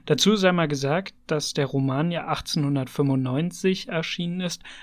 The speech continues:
also zehn Jahre bevor Albert Einstein mit seiner Relativitätstheorie unser Verständnis von Raum und Zeit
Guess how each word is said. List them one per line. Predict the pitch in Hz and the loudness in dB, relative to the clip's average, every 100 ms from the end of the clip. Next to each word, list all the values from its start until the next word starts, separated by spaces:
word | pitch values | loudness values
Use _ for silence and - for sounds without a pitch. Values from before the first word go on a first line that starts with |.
| - | -10
also | - 147 147 147 | 2 2 4 0
zehn | - - - 160 180 | -2 -4 0 0 2
Jahre | 165 139 143 143 151 | 2 2 2 2 2
bevor | 143 - - 147 147 - | 2 0 2 4 4 0
Albert | 165 151 151 139 139 | -2 -2 0 0 -2
Einstein | - 147 170 - - - 151 151 156 160 - - - | -2 -2 0 -2 -2 2 2 4 0 -2 -12 -20 -4
mit | 156 143 | 0 0
seiner | - 139 139 135 143 | 2 0 2 -2 -2
Relativitätstheorie | 139 131 - 135 131 - 180 185 - - 156 151 147 139 156 | -2 -2 -4 -6 -6 0 -2 -2 -6 -8 -2 0 0 0 -4
unser | 160 143 139 | -4 -2 -2
Verständnis | - 131 - - 147 208 233 170 - | -2 -4 -2 0 0 0 -2 -4 -6
von | - 139 135 | -6 -4 -2
Raum | 127 135 147 160 | 0 0 0 0
und | 165 131 | -4 -4
Zeit | - 139 139 143 | -4 -4 -4 -4